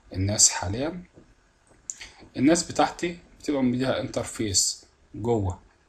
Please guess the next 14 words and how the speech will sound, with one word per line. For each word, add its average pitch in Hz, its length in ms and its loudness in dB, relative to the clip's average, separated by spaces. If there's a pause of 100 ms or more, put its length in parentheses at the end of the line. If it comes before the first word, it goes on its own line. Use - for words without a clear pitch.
(120)
آه، 107 300 0
الاستورج 117 640 0 (340)
ار 110 120 -4
جي 104 160 -4
فورتي - 320 -8
فايف 170 380 -4 (100)
متوصل 127 520 0 (840)
بالسيرفر 127 520 0
مباشرة 139 720 -4
أو 160 100 -2
متوصل 131 600 -2
بالسويتش 113 600 -4
ومن 104 100 -6
السويتش - 640 -2